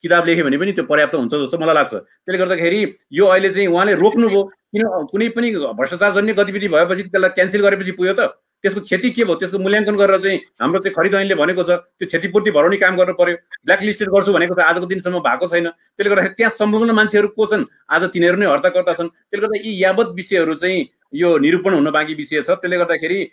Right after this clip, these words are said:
सामाजिक सञ्जालमा एकाध समयमा आउने र सरकारले चाहिँ तुरुन्तै "म यसो गर्छु" भन्दैमा त्यो गरिहाल्यो भनेर बुझ्नुहुन्न र जुन ढङ्गले म अन्त्यमा के भन्न चाहन्छु भने युवाहरूले जुन ढङ्गले एउटा प्रेसर बनाइराख्नु भएको छ,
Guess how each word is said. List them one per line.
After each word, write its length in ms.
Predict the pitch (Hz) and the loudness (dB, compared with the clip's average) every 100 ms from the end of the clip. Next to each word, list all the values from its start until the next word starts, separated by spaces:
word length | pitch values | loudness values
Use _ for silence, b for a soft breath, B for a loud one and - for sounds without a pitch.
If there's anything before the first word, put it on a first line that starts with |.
| _ | _
सामाजिक 340 | - 165 185 196 | -6 -2 -2 -2
सञ्जालमा 380 | 190 175 180 185 | -2 0 0 0
एकाध 360 | 175 190 185 - _ _ - | 0 -2 -2 -8 _ _ -8
समयमा 420 | 127 170 180 180 | -6 -2 -2 -2
आउने 420 | 160 165 185 196 | -2 -2 0 0
र 120 | 196 190 | 2 0
सरकारले 460 | - 175 175 175 | -2 0 -2 -2
चाहिँ 180 | 175 190 | -6 -8
तुरुन्तै 600 | 196 _ - 180 202 196 | -10 _ -8 -4 0 0
"म 160 | 180 180 | 0 0
यसो 220 | 175 185 | -2 -2
गर्छु" 320 | 160 165 - | -2 0 0
भन्दैमा 340 | 135 123 165 190 | -2 -2 -2 -4
त्यो 120 | 180 | -2
गरिहाल्यो 440 | 147 190 147 180 | 0 2 2 2
भनेर 160 | 147 147 | -2 -4
बुझ्नुहुन्न 480 | 139 151 156 131 180 208 b b | -6 -6 -4 -2 -2 -6 b b
र 40 | |
जुन 240 | 170 214 247 | -2 2 2
ढङ्गले 260 | 180 185 | 4 2
म 80 | 180 | 2
अन्त्यमा 320 | 180 170 175 | -2 -2 -4
के 140 | 156 175 | -6 -4
भन्न 180 | 139 139 | -2 -2
चाहन्छु 280 | 147 139 | -2 -4
भने 140 | 139 180 | -6 -8
युवाहरूले 460 | 160 180 180 151 | -6 0 0 0
जुन 240 | 170 143 208 | -4 -6 -4
ढङ्गले 220 | 165 170 | 0 0
एउटा 120 | 165 | 0
प्रेसर 360 | 156 165 - 151 | -2 -6 -6 -4
बनाइराख्नु 420 | 143 147 135 135 | -2 0 0 -4
भएको 180 | 120 123 | -10 -8
छ, 200 | 151 | -4